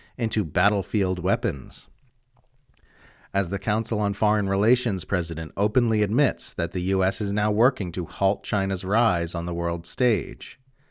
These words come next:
As China declares its willingness to deepen ties with Russia on all levels.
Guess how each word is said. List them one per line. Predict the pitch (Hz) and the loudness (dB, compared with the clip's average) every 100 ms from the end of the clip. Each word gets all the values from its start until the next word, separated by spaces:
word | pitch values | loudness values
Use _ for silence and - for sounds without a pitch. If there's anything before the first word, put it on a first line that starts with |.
| _ _ _ _ _ _ _ - | _ _ _ _ _ _ _ -4
As | 117 110 | -2 -2
China | - 143 135 104 | 0 2 2 2
declares | 87 90 - 123 101 90 | -2 -2 4 4 4 0
its | 95 - | -4 0
willingness | 113 151 139 90 67 - | 4 4 4 0 -6 -8
to | - | -6
deepen | 104 113 123 127 107 | -2 0 2 2 0
ties | - 127 117 92 82 | -2 0 2 0 -2
with | 90 95 | -6 -2
Russia | 104 120 80 62 64 - | -2 -2 -4 -8 -10 -8
on | 87 | -4
all | 90 107 113 107 | 0 2 2 2
levels. | 110 107 76 - - - | 0 0 -6 -10 -18 -20